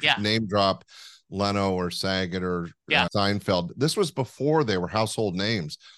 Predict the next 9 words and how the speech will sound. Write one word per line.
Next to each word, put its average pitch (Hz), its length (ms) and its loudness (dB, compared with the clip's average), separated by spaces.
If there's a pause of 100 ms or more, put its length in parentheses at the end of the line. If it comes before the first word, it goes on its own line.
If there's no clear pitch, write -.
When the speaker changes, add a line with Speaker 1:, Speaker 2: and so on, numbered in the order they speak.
(300)
Speaker 2:
And 110 180 2
I 135 120 4
saw 143 360 2
'em 117 300 -4
ba-, 110 260 0 (100)
flame 117 320 2
out 107 300 2
on 87 240 0
stage. 107 580 -2